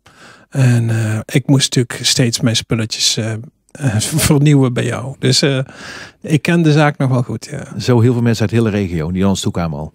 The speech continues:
Speaker 2: Ja,
Speaker 1: Ja.
Speaker 2: dat was heel fijn. Ja.
Speaker 1: En toen, eh,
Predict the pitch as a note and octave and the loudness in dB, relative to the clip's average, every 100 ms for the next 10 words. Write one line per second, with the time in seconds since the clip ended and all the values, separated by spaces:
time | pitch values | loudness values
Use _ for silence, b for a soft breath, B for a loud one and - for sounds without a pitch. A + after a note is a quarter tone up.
0 | - C#3+ C#3 - - - G#2 - E2+ D#2+ | -2 2 2 -2 -12 -4 -4 -2 -6 -2
1 | A#2 A#2+ - B B B B B B - | -2 -2 -4 B B B B B B 0
2 | D#3+ F#3+ F#3+ F3+ E3+ E3 D#3+ D#3+ D#3 | 4 4 6 6 6 6 4 4 2